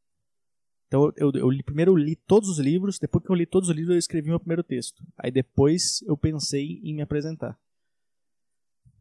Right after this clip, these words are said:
Mas é, é muito louco isso pensar, cara. Eu até quero fazer, acho que um dos próximos episódios que eu vou fazer aqui no podcast é falando sobre, sobre a minha,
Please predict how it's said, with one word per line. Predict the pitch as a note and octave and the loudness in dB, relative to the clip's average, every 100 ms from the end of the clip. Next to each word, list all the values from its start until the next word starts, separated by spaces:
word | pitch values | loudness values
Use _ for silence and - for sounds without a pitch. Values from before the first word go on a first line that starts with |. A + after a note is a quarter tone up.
| _ _ _ _ | _ _ _ _
Mas | - A2 A2 | -10 -8 -6
é, | A2+ A#2 A2+ A2 - - - - - - - _ _ _ | -4 -4 -4 -6 -10 -14 -18 -18 -20 -18 -20 _ _ _
é | - | -12
muito | A2+ C#3 | -6 -2
louco | B2+ A#2 C#3+ | -2 -4 -8
isso | - | -8
pensar, | - A#2+ - A#2+ | -6 -6 -8 -10
cara. | - - - | -10 -12 -10
Eu | - | -2
até | E3 | 0
quero | F3 F3+ | 2 2
fazer, | E3 C#3+ D3+ | 0 2 0
acho | C3+ | 0
que | F3 | -6
um | |
dos | E3+ D#3+ | -4 -4
próximos | - D#3+ D#3+ D3+ | 0 -2 -2 -6
episódios | C#3 C#3 B2+ C3+ - | -4 -2 0 0 2
que | |
eu | C#3+ | -2
vou | C3 | 0
fazer | C3 | -4
aqui | C3+ C3 | -4 -6
no | |
podcast | C3 C3 - B2+ - | -4 -4 -2 -4 -2
é | C#3 C3 B2+ B2 | -2 0 -2 -6
falando | - B2+ A#2+ | -4 -2 -2
sobre, | A#2+ B2+ B2 B2 A2+ C#3 D#3 _ _ _ _ _ _ _ - - _ _ _ _ - E3+ _ _ _ _ _ _ _ _ _ _ | -6 -6 -2 -2 -2 -6 -16 _ _ _ _ _ _ _ -20 -20 _ _ _ _ -20 -20 _ _ _ _ _ _ _ _ _ _
sobre | - - C3 B2+ C3 B2 A#2+ | -14 -6 -2 2 2 2 2
a | A#2 | 0
minha, | B2 B2 A#2+ | -2 -2 -4